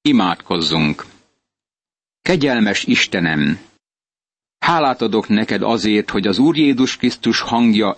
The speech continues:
én hozzám is elhatott, és kijöhettem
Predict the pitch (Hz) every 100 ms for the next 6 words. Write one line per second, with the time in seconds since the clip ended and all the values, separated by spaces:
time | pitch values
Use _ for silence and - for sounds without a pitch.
0 | - 185 160 131 117 92 107 98 98 -
1 | 120 117 95 90 85 80 _ - _ _
2 | _ _ _ _ _ _ _ - 123 -
3 | - 220 143 127 113 _ - 107 98